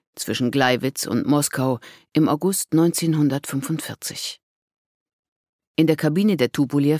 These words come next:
war's eiskalt, der Lärm ohrenbetäubend, die Sitzbank aus Metall unbequem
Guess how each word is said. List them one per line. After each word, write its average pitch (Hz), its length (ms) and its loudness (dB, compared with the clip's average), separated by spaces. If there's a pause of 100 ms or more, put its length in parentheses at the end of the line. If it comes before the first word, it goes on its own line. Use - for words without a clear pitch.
war's 156 280 -2
eiskalt, - 760 -6 (360)
der 117 80 -2
Lärm 139 380 4
ohrenbetäubend, 147 960 -2 (340)
die 165 100 2
Sitzbank 165 540 0
aus - 200 -4
Metall 139 400 0
unbequem 143 680 2